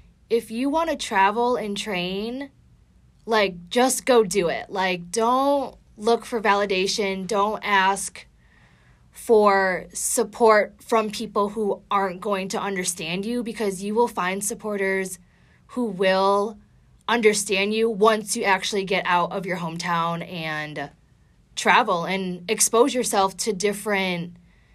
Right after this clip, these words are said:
people. And honestly, follow your instincts. If your instincts are telling you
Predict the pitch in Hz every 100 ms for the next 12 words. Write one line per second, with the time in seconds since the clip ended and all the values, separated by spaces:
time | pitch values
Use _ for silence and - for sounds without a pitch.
0 | _ _ _ _ _ - 233 214 214 208
1 | 262 220 _ _ _ _ _ _ _ _
2 | _ - 254 226 202 185 214 214 311 330
3 | 339 349 349 349 _ _ _ _ _ _
4 | _ _ _ _ 226 202 254 285 302 311
5 | 302 - 196 226 220 202 190 - - 151
6 | 120 - - - - _ _ _ _ _
7 | _ 214 262 370 247 254 254 269 262 269
8 | - 214 214 208 - 208 214 226 247 254
9 | 262 269